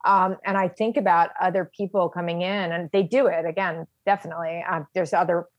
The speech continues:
screenwriters working on my other books to do adaptations, and they are doing a wonderful <laughs> job. But I, d-, I'm like, "I don't understand how you do that," because I, I know just intuitively,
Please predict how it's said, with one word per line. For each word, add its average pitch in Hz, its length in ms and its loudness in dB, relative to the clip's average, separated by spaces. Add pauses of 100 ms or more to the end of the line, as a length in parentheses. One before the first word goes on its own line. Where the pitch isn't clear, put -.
(160)
screenwriters 175 520 -2
working 175 240 -4
on 165 80 -4
my 170 140 -4
other 202 200 2
books 170 460 -4
to 185 120 -8
do 175 140 -4
adaptations, 170 680 -2
and 165 160 -6
they 160 180 -6 (200)
are 170 100 -6
doing 165 240 -6
a 160 60 -6
wonderful 180 440 -2
<laughs> 269 100 2
job. 220 260 4 (400)
But 226 260 4
I, 214 140 4
d-, 180 140 0
I'm 190 240 4
like, 190 200 -4
"I 196 60 0
don't 190 120 -2
understand 175 320 -6
how 160 60 -4
you 156 100 -4
do 220 180 2
that," 156 220 -2 (120)
because 180 180 0
I, 190 360 4
I 196 440 4
know 175 760 0 (220)
just 185 180 -4
intuitively, 170 1120 -2